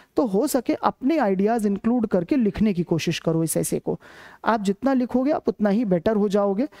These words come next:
आप लिखने की कोशिश करिए, आपको धीरे धीरे, धीरे धीरे चीज़ों की फील आने लग जाएगी। ऐसे एक ऐसी चीज़ है जो honestly आपको कोई भी, अ, अ, ऐसे नहीं सिखा देता कि ये करो, उसमें सेट फॉर्मूला नहीं होता है,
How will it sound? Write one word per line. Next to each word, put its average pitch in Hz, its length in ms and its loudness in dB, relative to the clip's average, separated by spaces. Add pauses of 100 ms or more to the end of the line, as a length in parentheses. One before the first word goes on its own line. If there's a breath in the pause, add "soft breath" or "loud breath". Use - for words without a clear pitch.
(300 loud breath)
आप 214 160 -2 (100)
लिखने 196 380 0
की 254 100 -4
कोशिश 214 360 0
करिए, 262 400 0 (100)
आपको 220 360 -2
धीरे 233 300 0
धीरे, 208 280 0
धीरे 202 280 2
धीरे 185 280 0 (360 loud breath)
चीज़ों 214 300 2
की 262 140 -2
फील 262 440 0
आने 175 240 2
लग 151 200 0
जाएगी। 156 320 0
ऐसे 190 320 0
एक - 100 -2
ऐसी - 240 0
चीज़ 220 300 2
है 302 100 -2 (420 loud breath)
जो 262 100 0
honestly 220 540 0
आपको 214 380 -2
कोई 254 360 0
भी, 233 300 0 (480 loud breath)
अ, 214 40 2
अ, - 20 2 (160)
ऐसे 214 460 0
नहीं 226 140 2
सिखा 185 300 0
देता 190 320 0
कि - 240 -2
ये 196 180 2
करो, 170 220 0
उसमें 247 200 -2
सेट - 280 -2
फॉर्मूला 208 500 2
नहीं 185 160 0
होता 156 280 0
है, 143 140 -2